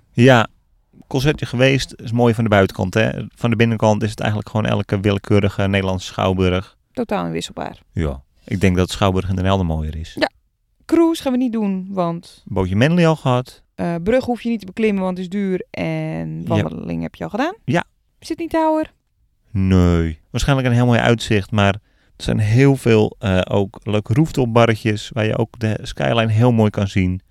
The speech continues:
Speaker 2: Ja. Ook niet doen is de Bondi Nakugi Walk. Die, eh, Spitbridge naar Manly is veel leuker.
Speaker 1: Ja, Bondi Nakugi, vooral veel drukker.
Speaker 2: Ja.
Speaker 1: Wel, wel mooi langs de oceaan.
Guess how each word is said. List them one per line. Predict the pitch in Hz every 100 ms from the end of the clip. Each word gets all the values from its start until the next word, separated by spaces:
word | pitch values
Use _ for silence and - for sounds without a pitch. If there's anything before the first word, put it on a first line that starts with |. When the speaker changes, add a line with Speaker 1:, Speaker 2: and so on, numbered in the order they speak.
| _
Speaker 2:
Ja. | 349 359 _ _ _ _ _ _
Ook | 254 277
niet | 269 254
doen | 214 233 208 190 _ _
is | - 214 202
de | 202 196
Bondi | 180 220 208 196
Nakugi | 185 - 254 240 247 226 _
Walk. | - 208 202 208 - - _ _ -
Die, | 196 202 190 180
eh, |
Spitbridge | 185 220 196 196 196
naar | 180
Manly | 180 175
is | 170
veel | - 170 165
leuker. | 165 180 190 196 180 _ _ _
Speaker 1:
Ja, | 120 - -
Bondi | - 95 101 110 95
Nakugi, | 92 - 110 98 90 - -
vooral | - 117 107
veel | -
drukker. | 101 98 92 95 - _ _
Speaker 2:
Ja. | -
Speaker 1:
Wel, | 117 120 113
wel | 120 143
mooi | 131 117
langs | 113 110
de |
oceaan. | 107 98 107 117